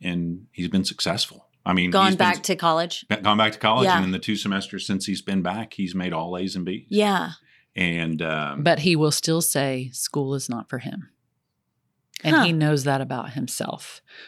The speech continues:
Speaker 3: But he's so close to the end. He said, "It would be silly if I didn't
Speaker 2: Just
Speaker 3: finish."
Speaker 2: finish.
Speaker 1: Mm-hmm.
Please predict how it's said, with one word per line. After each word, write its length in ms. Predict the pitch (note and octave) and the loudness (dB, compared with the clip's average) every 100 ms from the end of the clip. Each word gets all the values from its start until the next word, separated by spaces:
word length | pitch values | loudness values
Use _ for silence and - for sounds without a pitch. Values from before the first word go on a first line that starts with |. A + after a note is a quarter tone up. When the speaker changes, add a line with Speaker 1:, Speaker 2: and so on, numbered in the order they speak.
| _ - | _ 0
Speaker 3:
But 140 | D#3+ | 2
he's 240 | D#3 C#3+ - | 2 2 0
so 360 | - - F#3 | 0 2 2
close 380 | F3+ D#3 C#3 - | 4 2 2 0
to 120 | - | 0
the 200 | C3+ C3+ | 0 0
end. 420 | B2+ A#2+ C3 C3 - _ _ _ | 0 -2 -2 -4 -14 _ _ _
He 140 | - D3+ | -4 -2
said, 340 | - D3 C#3 | 2 2 2
"It 80 | B2+ | 2
would 140 | C#3+ | 0
be 120 | C#3 C#3 | 0 -2
silly 360 | - - A#2+ | -2 -2 -4
if 120 | C3+ | -4
I 100 | B2+ | -4
didn't 500 | C3 C#3 D#3 - - F3 | -4 -6 -6 -8 -8 0
Speaker 2:
Just 300 | F#3+ - - - - | 2 2 -2 -16 -2
Speaker 3:
finish." 200 | C3+ C#3 | -2 2
Speaker 2:
finish. 520 | E3 C#3+ - - - - | 2 4 2 0 -2 -8
Speaker 1:
Mm-hmm. 380 | E2+ D2+ - | -8 -8 -10